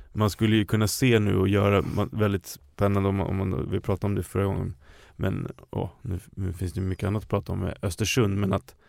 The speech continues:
spelarna där, när de, när de nu, må-, jag tror många kommer lämna för, liksom, proffsliv utan, utomlands. Och, eh,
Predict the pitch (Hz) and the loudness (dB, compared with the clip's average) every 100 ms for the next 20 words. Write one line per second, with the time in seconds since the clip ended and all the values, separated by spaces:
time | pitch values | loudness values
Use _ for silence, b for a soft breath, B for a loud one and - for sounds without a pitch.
0 | b b b b - - - 107 101 123 | b b b b -12 -4 2 4 6 6
1 | 131 104 120 104 101 101 98 101 104 - | 6 6 6 6 4 2 2 0 0 -4
2 | 104 104 101 101 101 104 104 95 101 104 | -2 0 2 2 2 2 2 0 0 2
3 | 101 - 107 104 101 - 104 110 107 113 | 2 0 0 2 0 0 2 4 4 2
4 | 165 127 - - - - 90 104 95 - | 2 0 -2 -2 -4 -8 -6 -4 -4 -8
5 | - - 113 117 90 107 92 - 101 98 | -12 -4 0 2 2 0 0 -2 -2 -2
6 | 113 95 107 123 - - - - b b | -4 -2 0 0 -2 -6 -12 -14 b b
7 | b b b - 104 - _ 95 95 90 | b b b -2 -2 -4 _ -4 0 0
8 | 82 | -2